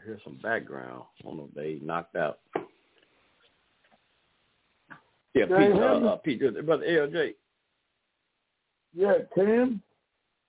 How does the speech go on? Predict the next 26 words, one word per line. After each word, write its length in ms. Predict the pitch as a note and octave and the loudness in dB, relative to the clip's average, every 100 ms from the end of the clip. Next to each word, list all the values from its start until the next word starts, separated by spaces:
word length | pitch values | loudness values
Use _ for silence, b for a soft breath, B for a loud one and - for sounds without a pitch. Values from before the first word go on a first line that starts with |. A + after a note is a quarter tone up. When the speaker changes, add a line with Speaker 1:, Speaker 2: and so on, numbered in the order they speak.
| _ _ _ _ _ | _ _ _ _ _
Speaker 1:
Oh, 80 | C3+ | -2
yes, 200 | C#3 D#3 | 2 0
sir. 140 | D#3 B2 | 0 0
Yes, 180 | D#3 C#3+ | 0 -2
sir. 80 | |
And 100 | A#2+ | -4
I 40 | G#2+ | -4
think 140 | G#2+ | 0
Speaker 2:
Tim? 180 | G3+ A#3 | 2 4
Speaker 1:
L 160 | - G#2 | 2 -4
J 220 | F#2+ F2+ | -10 -12
on 220 | F2+ G2 | -14 -14
there. 160 | F#2+ F2+ | -14 -16
I 380 | - _ - A2 | -20 _ -12 -10
think 120 | A#2 | -4
L 160 | A#2+ | -2
J 180 | G#2 G2 | -2 -2
on 160 | F#2+ F#2 | -4 -6
there, 140 | F#2+ | -8
too. 180 | F2 A2 | -8 -2
Yeah, 160 | A2 A2+ | 0 0
I 60 | |
can 80 | A2+ | 0
hear 80 | A2+ | -2
you, 140 | G#2 | -2
too. 300 | G#2 A2 A#2 | -2 -4 -4